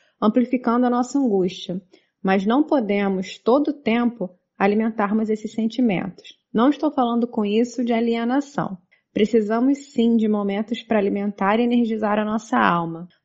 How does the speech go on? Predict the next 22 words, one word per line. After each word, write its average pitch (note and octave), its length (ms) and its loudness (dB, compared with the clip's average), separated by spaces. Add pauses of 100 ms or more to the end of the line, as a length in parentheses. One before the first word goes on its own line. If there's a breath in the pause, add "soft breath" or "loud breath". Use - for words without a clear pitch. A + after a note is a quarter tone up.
Falar F#3+ 300 2
com A3 100 -4
os G3 160 -4
amigos, G#3+ 640 0
rir G#3+ 300 0
muito, A3+ 560 0
desejar G#3 640 0
ir A3+ 160 0
à G3+ 80 -2
praia, G3 600 0
namorar, F#3+ 800 -2
fazer G3 280 0
exercícios, G3+ 1000 -2 (340)
cozinhar A#3 680 2
e B3 60 0
comer A#3 360 0
o A#3 40 -4
que - 80 -6
se C4 200 -2
gosta, F3+ 600 0 (160)
sem D4+ 320 2
culpa. - 520 -2